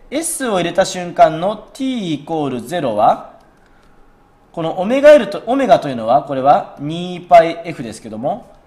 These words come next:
tイコールゼロの時、Fイコール無限大と考えてください。で、逆に、定常状態。定常状態の時、Fイコールゼロというふうに置き換えて考えていただくと分かりやすいと思います。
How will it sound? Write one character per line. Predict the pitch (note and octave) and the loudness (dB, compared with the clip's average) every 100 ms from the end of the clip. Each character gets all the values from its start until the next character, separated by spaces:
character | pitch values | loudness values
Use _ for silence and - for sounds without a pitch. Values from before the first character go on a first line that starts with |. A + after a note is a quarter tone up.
| _ - | _ -4
t | C#4+ D4 | 0 0
イ | |
コ | G3 | 0
ー | D#3 | -2
ル | |
ゼ | F#3 | -2
ロ | F#3+ | -2
の | D#3 | -4
時、 | B2+ - D#3 F3 - - | -8 -8 -10 -10 -18 -12
F | G#3+ - | -10 -6
イ | C#3+ C#3 | -6 -6
コ | A#2+ | -8
ー | A2+ | -6
ル | F3+ G3 - _ _ - | -8 -8 -16 _ _ -14
無 | B2 | -10
限 | E3+ A3 G3+ | -6 -4 0
大 | F3+ | -2
と | D#3+ | -2
考 | E3 C#3 | -4 -4
え | B2 | -4
て | - | -10
く | |
だ | - | -20
さ | - _ _ _ G3+ | -20 _ _ _ -12
い。 | |
で、 | G#3+ | -4
逆 | A3+ A3 | -4 -2
に、 | A#3+ D4 - - _ _ _ | -4 -6 -10 -20 _ _ _
定 | C4 C#4 C#4+ C#4+ A3+ | -6 -2 -2 -2 -2
常 | C4 C4 B3+ | -2 0 0
状 | G#3+ A3+ F3 | -2 -2 -2
態。 | C#3 G#2 - - _ _ _ _ _ _ _ _ _ _ _ _ _ _ _ _ _ _ _ _ - | -2 -2 -6 -20 _ _ _ _ _ _ _ _ _ _ _ _ _ _ _ _ _ _ _ _ -8
定 | B3+ C#4+ | -2 -2
常 | C4 C#4 | 0 0
状 | C4 C#4 | 0 0
態 | A3 F#3 | 2 0
の | D#3+ | -2
時、 | D3 G#3 B3 - | -10 -10 -10 -10
F | F#3 - D#3+ | -12 -6 -4
イ | B2+ | -4
コ | B2 A#2 | -6 -8
ー | |
ル | B2 | -8
ゼ | A#2+ A3 | -6 -6
ロ | G#3 | -4
と | E3 | -6
い | |
う | C#3+ | -6
ふ | D#3 | -6
う | |
に | A#3+ - | -6 -6
置 | C3+ - | -10 -4
き | |
換 | C3 | -2
え | - | 0
て | A#3+ | 0
考 | F3+ D3+ C#3 | 0 2 0
え | |
て | - | 0
い | A2+ | -4
た | A#2 | -2
だ | A#2 | -2
く | |
と | - B3 | -4 0
分 | - | 2
か | - | 2
り | G#2+ | -2
や | F#2+ | -4
す | G2+ | -10
い | |
と | E2+ | -20
思 | D2+ | -20
い | |
ま | - - | -20 -20
す。 | - | -20